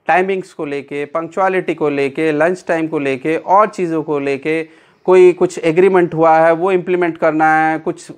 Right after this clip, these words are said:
डिसीजन मेकिंग हुई है उसको इम्प्लीमेंट करना। Discipline is very, very important in the organization,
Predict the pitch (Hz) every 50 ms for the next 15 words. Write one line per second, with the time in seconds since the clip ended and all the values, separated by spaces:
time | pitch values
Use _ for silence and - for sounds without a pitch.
0 | - 147 135 131 135 151 151 - 202 185 185 196 185 185 180 175 - 190 175 175
1 | 165 165 160 160 160 165 160 160 - 165 160 - - 190 175 160 170 170 165 165
2 | 156 156 165 151 151 156 156 165 160 - _ _ _ _ _ - 127 120 139 135
3 | - 156 131 - 139 135 135 127 - 127 127 131 131 123 127 - - - - 120
4 | 117 127 123 120 127 127 120 123 - _ _ 123 123 123 123 123 117 117 120 117
5 | 117 113 120 120 110 117 117 117 117 113 110 107 113 117 113 113 - - 160